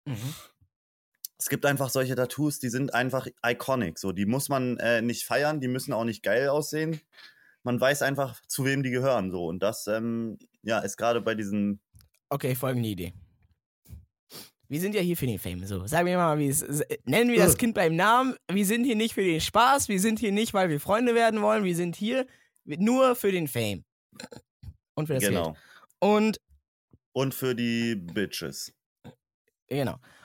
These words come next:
Speaker 1: Und ich hab mir So, okay, anderes Thema. Jetzt, wo du's
Speaker 2: <laughs>
Speaker 1: ansprichst. Welcher Mensch, welcher Mensch
Speaker 2: Ah. <laughs>
Speaker 1: hat eine Statue von seine-, von dem nackten Oberkörper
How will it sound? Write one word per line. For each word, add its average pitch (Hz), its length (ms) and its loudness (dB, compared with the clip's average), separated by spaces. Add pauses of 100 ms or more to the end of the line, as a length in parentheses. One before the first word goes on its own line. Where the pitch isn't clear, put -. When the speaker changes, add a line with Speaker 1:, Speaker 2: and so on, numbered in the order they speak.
(180)
Speaker 1:
Und 196 280 0
ich 220 160 0
hab 254 140 -2
mir 240 300 0 (1120)
So, 339 100 10 (200)
okay, 262 340 4 (220)
anderes 302 480 6
Thema. 233 360 4 (200)
Jetzt, 262 260 8
wo 294 80 4
du's 294 180 6
Speaker 2:
<laughs> - 0 -
Speaker 1:
ansprichst. 226 580 4 (300)
Welcher 330 680 8
Mensch, 262 600 6 (140)
welcher 277 500 6
Mensch 240 460 8
Speaker 2:
Ah. 180 480 4
<laughs> - 0 -
Speaker 1:
hat 269 240 6
eine 247 220 4
Statue 294 1040 4 (280)
von 247 240 2
seine-, 208 480 2
von 214 140 -4
dem 196 180 -2
nackten 254 380 0
Oberkörper 226 920 4